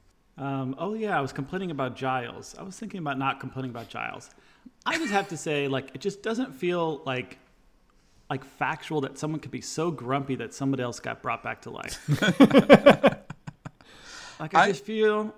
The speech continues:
Speaker 1: like, I feel
Speaker 2: Yeah.
Speaker 1: like that's bad writing, but whatever. It happened. I'm
Speaker 2: I
Speaker 1: just dealing with it.
Speaker 2: I really like that song, partially just 'cause Tony Head, like, really knocks it out of the park.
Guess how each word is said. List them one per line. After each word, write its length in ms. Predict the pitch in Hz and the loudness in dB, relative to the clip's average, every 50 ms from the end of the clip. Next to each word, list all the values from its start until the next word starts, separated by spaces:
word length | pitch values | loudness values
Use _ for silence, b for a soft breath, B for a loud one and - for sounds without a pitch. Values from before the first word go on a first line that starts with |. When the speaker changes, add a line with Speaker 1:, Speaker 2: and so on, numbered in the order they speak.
| - - _ | -18 -16 _
Speaker 1:
like, 120 | - 170 - | -8 -4 -4
I 80 | 190 | -2
feel 100 | - 254 | -2 0
Speaker 2:
Yeah. 60 | 254 254 | 0 2
Speaker 1:
like 140 | 240 208 | 2 4
that's 180 | - 185 175 - | 2 2 0 -2
bad 400 | - - 156 156 160 160 139 123 | -2 0 2 4 4 4 2 2
writing, 480 | 131 131 123 117 - 98 - - 117 - - - - - | 0 0 0 -2 -4 -10 -12 -14 -16 -18 -20 -20 -8 -2
but 280 | - 147 151 147 143 151 - - - _ _ _ _ _ _ - - | 0 2 2 2 0 -4 -10 -20 -20 _ _ _ _ _ _ -20 -16
whatever. 580 | 147 127 123 147 180 208 226 202 185 208 240 233 285 - - | -12 -8 -6 -4 -4 -2 -2 -2 -4 -4 -10 -10 -12 -10 -6
It 100 | - 135 | -4 -4
happened. 480 | 135 147 160 170 - - 185 196 196 - _ _ _ _ _ _ - | -2 -2 -4 -6 -6 -8 -10 -10 -10 -14 _ _ _ _ _ _ -10
I'm 200 | - 131 151 151 | -4 -2 0 0
Speaker 2:
I 40 | 151 | 0
Speaker 1:
just 280 | 151 135 - - - - - _ _ _ _ _ _ _ _ _ _ _ _ _ - 127 113 | 0 -4 -6 -10 -16 -20 -20 _ _ _ _ _ _ _ _ _ _ _ _ _ -16 -12 -8
dealing 260 | 113 123 127 131 131 135 | -4 -4 -4 -2 -4 -6
with 120 | 135 135 - | -6 -8 -10
it. 80 | 151 - _ _ - | -16 -20 _ _ -2
Speaker 2:
I 80 | - 147 | 0 2
really 300 | 151 143 156 165 165 156 | 2 2 2 2 2 4
like 260 | 147 139 139 135 123 | 4 6 4 4 4
that 260 | - 127 120 104 - | 0 -2 -2 0 2
song, 600 | - - - 120 117 120 127 135 143 147 147 147 - _ - | 2 2 2 2 -2 -2 -2 0 0 -2 -4 -4 -8 _ -6
partially 380 | - - 147 143 - - 143 135 | 0 2 2 2 4 2 0 0
just 220 | 110 120 120 - | 0 0 -2 -4
'cause 460 | - - 120 110 107 - - - - - - | -2 -4 -2 2 6 6 8 6 6 2 -2
Tony 280 | - 127 123 120 117 | -6 -4 -4 -4 -2
Head, 300 | 117 120 117 113 113 110 | -2 0 0 0 0 0
like, 240 | 110 107 104 104 - | -2 -4 -4 -4 -4
really 200 | 117 110 110 107 | -4 -2 -2 -2
knocks 300 | 101 101 98 101 - - | -2 -2 -2 -2 -4 -6
it 80 | - 107 | -6 -4
out 100 | 104 104 | -2 -2
of 80 | 95 95 | -2 -4
the 60 | 95 | -6
park. 480 | 95 - - 101 101 - - - - | -8 -8 -4 -2 0 0 0 -2 -6